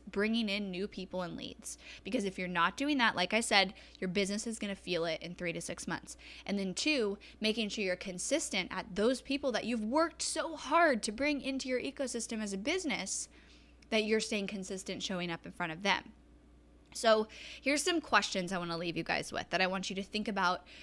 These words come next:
for your own business. Number one,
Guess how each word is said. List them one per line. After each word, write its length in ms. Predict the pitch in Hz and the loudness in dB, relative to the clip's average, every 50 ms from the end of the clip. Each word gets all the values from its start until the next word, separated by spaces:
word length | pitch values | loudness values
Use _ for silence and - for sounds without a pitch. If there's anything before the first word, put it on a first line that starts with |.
| - - | -20 -18
for 220 | - - - 220 | -8 0 4 6
your 160 | 208 196 190 - | 6 6 6 4
own 220 | 180 180 175 165 | 2 0 0 0
business. 560 | 170 160 156 175 - - - - - - - - - - - - | 0 0 -2 -2 -8 -10 -10 -10 -10 -12 -14 -18 -20 -20 -16 -2
Number 300 | - 226 277 302 349 349 | 4 6 6 8 6 6
one, 340 | 294 240 208 190 202 247 339 | 4 6 6 6 6 6 2